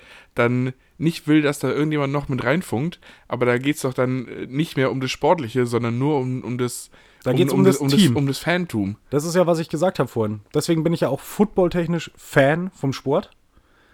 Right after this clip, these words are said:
Speaker 2: und beim Fußball Fan vom Verein. Also Fußball ist ein schöner Sport, aber Football, finde ich, ist ein geilerer Sport.
Speaker 1: Aber, aber dann,
Speaker 2: Ähm,
Speaker 1: dann, dann kann's dir doch eigentlich egal sein, ob jetzt sechzig gewinnt oder verliert.
Speaker 2: Nein. Da,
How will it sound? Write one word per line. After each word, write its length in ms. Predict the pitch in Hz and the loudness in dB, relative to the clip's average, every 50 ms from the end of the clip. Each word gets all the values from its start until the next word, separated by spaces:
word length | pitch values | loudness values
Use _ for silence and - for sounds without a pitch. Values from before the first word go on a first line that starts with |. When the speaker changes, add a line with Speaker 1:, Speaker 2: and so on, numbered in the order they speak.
| _ _ _ _ - | _ _ _ _ -8
Speaker 2:
und 120 | 131 131 | -4 0
beim 160 | 135 139 131 | 2 2 0
Fußball 560 | - - 175 185 180 - - 170 165 175 175 - _ | 0 0 0 0 0 2 2 2 4 2 2 -2 _
Fan 400 | - - 147 143 143 143 156 - - | -2 2 2 2 2 2 -2 -6 -6
vom 160 | - 151 135 | -4 -4 -4
Verein. 380 | - 139 123 120 131 123 98 - _ _ _ _ _ _ _ _ _ _ _ _ _ _ _ _ _ _ _ _ _ _ _ _ _ _ _ _ _ _ _ _ _ _ _ _ _ _ _ _ _ _ _ - | -2 -2 -2 -2 -2 -4 -6 -10 _ _ _ _ _ _ _ _ _ _ _ _ _ _ _ _ _ _ _ _ _ _ _ _ _ _ _ _ _ _ _ _ _ _ _ _ _ _ _ _ _ _ _ -4
Also 300 | - 120 123 147 156 - | -2 2 4 4 4 2
Fußball 400 | - - 165 208 - - 180 165 | 0 0 0 0 2 4 4 4
ist 120 | 175 180 - | 4 2 0
ein 60 | 190 | 0
schöner 280 | 170 - 180 180 180 160 | 2 4 4 6 6 4
Sport, 320 | - - - 147 190 202 | 2 0 2 4 4 4
aber 160 | 170 143 143 - | 4 0 0 0
Football, 280 | - 170 - 175 165 | -2 -2 0 0 0
finde 180 | - 170 165 160 | 0 -2 -6 -4
ich, 40 | - | -6
ist 100 | 151 131 | -6 -6
ein 80 | 127 | -4
geilerer 380 | 110 131 147 185 214 202 202 190 | -2 0 0 0 0 0 0 -2
Sport. 340 | - - 185 196 208 - - - - - - | -4 -2 -2 -2 -2 -2 -6 -20 -16 -8 -2
Speaker 1:
Aber, 220 | 117 113 123 107 | 2 2 4 4
aber 120 | 110 120 | 4 4
dann, 200 | 123 131 127 127 | 4 4 4 2
Speaker 2:
Ähm, 60 | 123 104 | 2 0
Speaker 1:
dann, 320 | - 127 131 139 156 139 143 | 0 0 0 0 -2 -4 -4
dann 180 | - 113 139 | -4 -2 0
kann's 160 | 151 160 165 165 | 0 0 0 0
dir 80 | 160 | 2
doch 140 | 156 156 143 | 2 2 2
eigentlich 260 | 127 131 147 143 - | 0 -4 -4 -4 -6
egal 240 | 120 110 113 127 131 | -4 -2 0 0 0
sein, 180 | 120 117 104 95 | 0 -2 -2 -4
ob 140 | 107 - | -4 -6
jetzt 200 | 120 107 104 - | -6 -6 -6 -8
sechzig 460 | - 110 113 104 107 110 - - 101 95 | -8 -8 -4 -4 -4 -6 -6 -8 -10 -8
gewinnt 300 | 98 92 98 107 117 113 | -4 -4 -2 -2 -2 -2
oder 160 | 92 101 104 | -4 -4 -4
verliert. 340 | - 98 85 80 76 - _ _ _ _ _ _ _ _ _ _ _ _ _ _ _ - | -4 -4 -4 -6 -6 -8 _ _ _ _ _ _ _ _ _ _ _ _ _ _ _ -12
Speaker 2:
Nein. 340 | - 101 92 90 87 90 85 - - - - _ - _ _ _ _ _ _ - | -10 -10 -8 -8 -10 -12 -12 -16 -18 -20 -20 _ -20 _ _ _ _ _ _ -10
Da, 140 | 110 107 | -10 -10